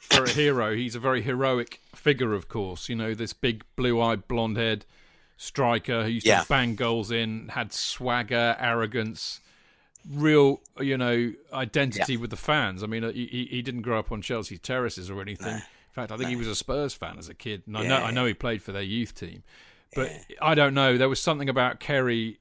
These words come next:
Speaker 1: the, the bond that he had with Chelsea supporters when he played. He was
Speaker 2: Yeah.
Speaker 1: such an easy, he was such an easy
Speaker 2: I, I
Speaker 1: standout pick in that eighties side.
Speaker 2: And I think, I think, I think, you know, my memories of that, uh, Chelsea have been starved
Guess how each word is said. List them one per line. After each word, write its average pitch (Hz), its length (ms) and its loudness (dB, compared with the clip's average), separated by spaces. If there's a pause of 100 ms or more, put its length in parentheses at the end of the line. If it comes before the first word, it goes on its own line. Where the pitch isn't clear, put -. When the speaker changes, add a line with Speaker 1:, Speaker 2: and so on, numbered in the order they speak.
(140)
Speaker 1:
the, 127 260 -4
the 127 80 -4
bond 143 380 2
that 131 80 2
he 123 200 0
had 117 300 -2
with 113 100 -6
Chelsea 123 340 -2
supporters 110 500 -8
when 113 180 -4
he 107 80 -4
played. 113 380 -2 (280)
He 175 120 -2
was 175 160 0
Speaker 2:
Yeah. - 60 0
Speaker 1:
such - 280 4
an 143 160 0
easy, 135 500 0
he 151 120 -2
was 151 120 -2
such - 220 -4
an 165 160 -4
easy 175 580 2
Speaker 2:
I, 175 40 4
I - 20 4
Speaker 1:
standout 143 540 4
pick 139 240 2
in 123 100 -2
that 117 180 -4
eighties 113 380 -4
side. 107 400 -6 (100)
Speaker 2:
And 156 140 2
I - 20 4
think, 208 320 0 (260)
I 170 160 6
think, 117 280 -2
I 143 140 6
think, - 380 -4
you 120 60 -2
know, 110 100 0 (200)
my 131 140 4
memories 95 400 0
of 95 80 -4
that, 87 160 -2
uh, 104 80 -4 (160)
Chelsea 135 320 2
have 104 40 -6
been 104 120 0
starved - 680 4